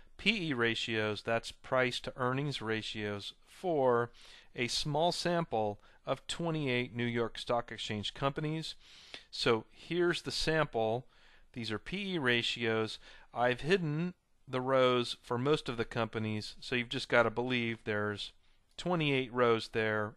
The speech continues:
of P E ratios. I took the average or mean of those and got twenty-three point two five as the average P E ratio for the small sample. I say small because it's less than thirty.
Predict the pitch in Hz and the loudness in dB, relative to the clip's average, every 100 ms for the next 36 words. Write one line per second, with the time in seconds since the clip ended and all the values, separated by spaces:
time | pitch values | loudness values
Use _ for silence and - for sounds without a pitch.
0 | - 113 - - 190 165 151 147 127 131 | -6 -6 -6 -6 -6 -4 -6 -4 0 0
1 | 123 110 104 101 98 - - - - - | -2 -4 -6 -6 -10 -14 -16 -20 -20 -20
2 | - 135 - 151 - 110 117 156 165 110 | 0 0 2 -2 -4 -4 0 2 2 2
3 | 107 104 107 104 139 175 120 98 104 104 | 0 -2 -4 -4 -2 -2 -2 -2 -4 -4
4 | 101 - - - - 151 135 123 - - | -6 -10 -14 -16 -8 2 6 4 2 -8
5 | 156 147 139 131 123 120 - 117 110 - | -4 -4 -6 -4 -4 -4 -4 -6 -6 -8
6 | 127 117 - 110 107 104 104 - - - | -8 -8 -2 0 0 0 -6 -16 -20 -12
7 | - 156 - 113 - 127 143 147 151 147 | -2 -2 0 -8 -4 -2 2 0 0 -4
8 | - - 151 143 156 131 110 104 - 107 | -6 -6 -6 -6 -4 0 0 -2 -4 -4
9 | 107 110 - 160 160 - 135 143 151 - | -4 -8 -6 -4 -2 -2 0 2 2 0
10 | 160 147 113 104 - - _ - _ - | 0 0 -2 -4 -8 -20 _ -20 _ -20
11 | - - 170 - 143 - 139 147 127 117 | -4 -2 0 2 2 2 2 4 4 2
12 | - 110 110 - 117 - 104 95 120 131 | -8 -8 -8 -2 -2 -2 -10 -8 -6 -4
13 | 107 90 | -6 -10